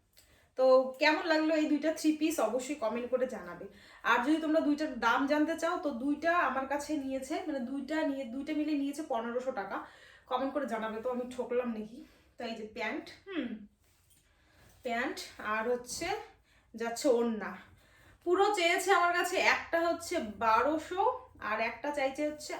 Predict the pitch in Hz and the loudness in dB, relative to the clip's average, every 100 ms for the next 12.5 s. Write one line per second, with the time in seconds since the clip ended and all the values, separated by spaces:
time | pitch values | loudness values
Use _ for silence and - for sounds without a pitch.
0 | - 226 247 - - - - - - - | -6 -4 -4 -8 -10 -12 -16 -20 -20 -20
1 | - 262 311 320 - - _ - 262 254 | -4 -2 0 -2 -4 -14 _ 0 0 0
2 | 294 196 226 - 330 277 254 262 269 285 | -2 -2 -4 -4 0 4 4 4 0 -4
3 | 285 269 311 214 196 196 254 208 185 196 | -2 -2 -4 -4 -6 -6 -6 -8 -10 -16
4 | - - - - - 302 294 302 339 277 | -18 -20 -20 -6 2 6 6 6 4 0
5 | 240 269 285 247 247 247 233 294 - 339 | 0 0 -2 -4 -2 -4 0 -2 -2 -4
6 | 311 240 - - 415 220 - - 214 226 | -4 -4 -6 -4 -2 0 -2 -2 0 2
7 | 302 359 302 233 - 277 247 233 196 196 | 2 2 2 2 0 -4 -4 -6 -8 -10
8 | - - - - - - 269 311 - 220 | -16 -20 -20 -20 -6 2 4 4 4 2
9 | 214 214 233 269 285 294 302 294 302 294 | 2 0 -2 0 2 0 0 -2 0 0
10 | 247 262 294 262 262 392 269 254 277 269 | -2 -2 -4 -4 -2 -2 -2 -4 -2 0
11 | 294 453 - - - - - - - 220 | 0 -2 -6 -18 -20 -20 -20 -20 -2 2
12 | 233 247 277 277 | 4 2 2 2